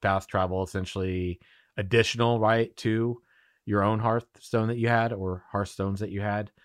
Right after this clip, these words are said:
as they were bound to different, um, you know, inns and stuff across the world. But you had, like,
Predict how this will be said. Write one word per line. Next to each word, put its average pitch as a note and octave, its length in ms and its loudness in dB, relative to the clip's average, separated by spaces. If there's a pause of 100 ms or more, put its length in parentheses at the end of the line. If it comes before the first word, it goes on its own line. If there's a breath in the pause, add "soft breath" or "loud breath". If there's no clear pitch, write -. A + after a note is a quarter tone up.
(180 soft breath)
as F2+ 120 -4
they G2 80 2
were F2+ 100 0
bound F2+ 320 2
to F2+ 60 -2
different, F2 360 -2 (100)
um, E2 460 -4
you F#2+ 120 -6
know, F2 120 -6
inns G2+ 300 -2
and G2+ 100 -6
stuff G2+ 280 -2
across G2+ 380 -2
the G2 300 -2
world. G2+ 380 -2 (760 soft breath)
But A2 100 0
you G#2+ 80 4
had, A#2+ 220 6
like, G2+ 200 2